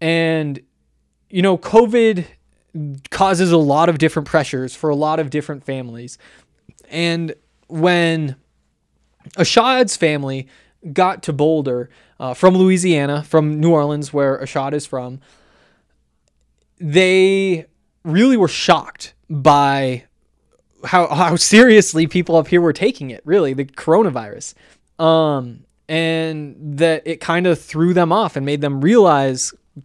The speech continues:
you know, what the disease is. And, you know, Ca-, in Carl's words, she wanted her boy home.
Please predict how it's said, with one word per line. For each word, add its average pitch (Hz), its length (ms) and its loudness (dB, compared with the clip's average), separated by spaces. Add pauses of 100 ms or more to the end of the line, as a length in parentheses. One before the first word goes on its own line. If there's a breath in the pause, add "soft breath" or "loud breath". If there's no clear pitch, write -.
you 139 100 -8
know, 135 140 -2
what 151 220 0
the 147 60 -2
disease 127 360 -6
is. 214 320 4 (640 loud breath)
And, 180 580 -2
you 147 140 -10
know, 170 380 -2 (500)
Ca-, - 160 -4
in 180 140 2
Carl's 208 360 2
words, 196 400 2 (300 soft breath)
she - 180 -4
wanted 156 460 0
her 180 120 0
boy 156 320 0
home. 185 380 0